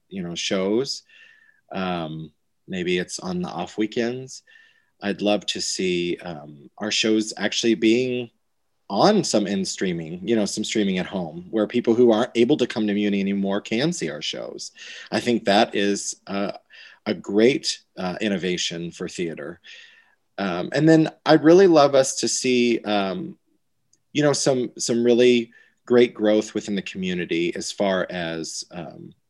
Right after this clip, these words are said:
the creative arts, where peop-, maybe some playwriting, um, maybe some experimental theater. Maybe we could have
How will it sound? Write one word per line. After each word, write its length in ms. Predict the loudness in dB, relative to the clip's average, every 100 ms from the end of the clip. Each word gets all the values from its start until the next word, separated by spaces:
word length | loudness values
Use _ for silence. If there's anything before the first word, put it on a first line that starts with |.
| _ _ _ _
the 80 | -6
creative 480 | -2 4 4 4 0
arts, 480 | -6 -8 -12 -8
where 120 | -4 -4
peop-, 220 | -4 -4
maybe 200 | -2 -4
some 180 | -6 -10
playwriting, 720 | -6 -4 -2 -4 -10 -14 -18 _ -20 -20 -20 -14 -10
um, 240 | -8 -4
maybe 200 | -4 -4
some 200 | -6 -6
experimental 640 | -8 -6 -4 -2 -2 -6
theater. 420 | -6 -4 -2 -4 -8
Maybe 220 | -6 -2
we 100 | -2
could 160 | -4 -8
have 420 | -4 -4 -4 -8